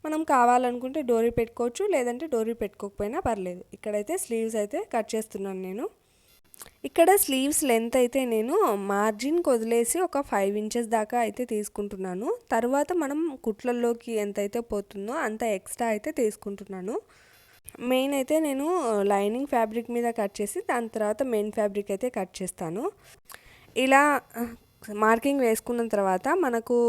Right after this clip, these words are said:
ఆర్మ్ హోల్‌ది ఉంటుంది కదా మెజర్‌మెంట్, నాకైతే ఎయిట్ అండ్ హాఫ్ దాకా వస్తుందన్నమాట.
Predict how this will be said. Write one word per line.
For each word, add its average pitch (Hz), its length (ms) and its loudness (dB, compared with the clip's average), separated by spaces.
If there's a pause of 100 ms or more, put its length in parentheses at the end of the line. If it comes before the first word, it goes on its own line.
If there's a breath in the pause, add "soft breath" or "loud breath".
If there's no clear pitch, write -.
(280)
ఆర్మ్ 226 300 0
హోల్‌ది 269 460 0
ఉంటుంది 214 440 0
కదా 233 520 -2
మెజర్‌మెంట్, 202 840 -2
నాకైతే 220 500 0
ఎయిట్ 196 180 -2
అండ్ 208 180 -2
హాఫ్ 208 140 -4
దాకా 202 320 -2
వస్తుందన్నమాట. 190 760 -4